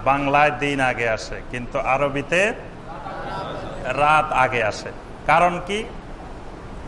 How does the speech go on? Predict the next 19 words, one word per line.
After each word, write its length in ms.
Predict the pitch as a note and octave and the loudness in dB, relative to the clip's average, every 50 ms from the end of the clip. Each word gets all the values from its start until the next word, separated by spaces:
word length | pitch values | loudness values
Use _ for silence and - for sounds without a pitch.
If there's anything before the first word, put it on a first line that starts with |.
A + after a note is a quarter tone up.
| - - - - - - - - - - - - - - - - - | -12 -12 -14 -14 -12 -12 -12 -12 -12 -12 -10 -10 -10 -10 -10 -8 0
একটা 720 | - D3+ D#3 - - - - F#3+ F#3 F#3+ F#3+ F#3+ F#3+ - - - C#3+ B2 | 2 2 2 2 -2 0 4 6 8 8 8 6 4 0 -2 -6 -2 2
বাংলা 360 | D3 D3 D#3 D#3 D#3 D#3+ D#3+ | 4 4 4 4 4 4 4
হিসাব, 760 | D#3 D3+ F3 E3 E3+ - D3+ C3 B2+ A#2 G#2+ - - - - | 4 4 2 -2 0 2 4 4 4 4 0 -4 -10 -8 -4
ইংরেজি 420 | C#3+ D3 D#3 D#3 D3+ D#3 C#3+ C3+ D3+ | -4 -4 -2 0 0 0 0 0 -2
হিসাব, 480 | C#3+ C#3 D3+ C#3 - C#3 B2+ B2 A#2 G#2+ A#2+ - - | -2 -2 -4 -2 2 2 4 4 2 0 -4 -6 -2
এগুলো 380 | C3+ D3+ D3 D#3 E3+ E3 F3 E3+ | -2 -2 -2 -2 -2 2 4 4
আসে 440 | E3 D#3+ D#3+ - E3+ E3 E3 D#3 - C3 C3 A#2+ | 4 4 2 -2 -4 -2 -2 -4 -6 -8 -6 -2
দিন 200 | C#3+ C#3+ C#3 C3 | -2 0 2 2
আগে। 280 | A#2 A2 F#2+ G2 F#2 F2+ - - - - - - - - - - - - - - - - - - - - - - - - - - - - - - G2 - - - | 0 0 -2 -4 -10 -12 -14 -16 -16 -18 -16 -16 -16 -16 -14 -14 -14 -14 -14 -14 -14 -14 -14 -14 -14 -14 -14 -14 -14 -14 -14 -14 -14 -12 -10 -8 -8 -8 -8 -4
এখন 280 | - C3 C3 C#3 D#3 D3+ | -2 0 0 0 -2 0
আরবি 380 | C3 C#3+ D#3 D#3+ E3 E3 F3+ F#3 | 2 2 2 2 2 0 0 0
হিসাবে 580 | F#3+ F#3 F3 - F#3+ F#3 E3+ E3 C#3+ C#3+ D#3 E3 - - - - - - - | 0 0 2 2 2 2 2 0 -4 -4 -6 -8 -12 -14 -16 -16 -14 -8 -4
রাত 340 | C3+ C3 D#3 D#3+ E3+ - F3+ | 0 2 4 4 4 4 4
আগে 260 | D#3 D#3 C#3 D3+ D3 | 2 2 4 2 2
আসে 240 | C#3 C3 - D3 C#3 | 2 2 0 -2 -2
কেন? 180 | - A#2+ G#2+ G#2 F2 - - - - - - - - - - - - - - - - - - - - - - - - - - - - - - - - - - - - - - - - - - - | -2 -2 -4 -4 -8 -12 -16 -18 -18 -18 -18 -16 -16 -16 -16 -16 -16 -14 -16 -14 -14 -14 -14 -14 -14 -12 -12 -12 -12 -12 -12 -12 -12 -12 -12 -12 -12 -12 -12 -12 -12 -12 -12 -12 -12 -12 -2 0
আল্লাহ 360 | C#3+ D#3 F3+ G3 G#3+ F#3+ G#3 | 2 4 4 4 4 4 4
রব্বুল 300 | G#3+ G#3 - E3 F#3 F3 | 2 2 2 2 4 6
আলামিন 600 | E3+ D#3+ D#3 D#3 D3+ D3+ D#3 E3 F#3 G3+ G#3+ A3+ | 6 6 6 6 4 4 2 0 0 -2 -4 -6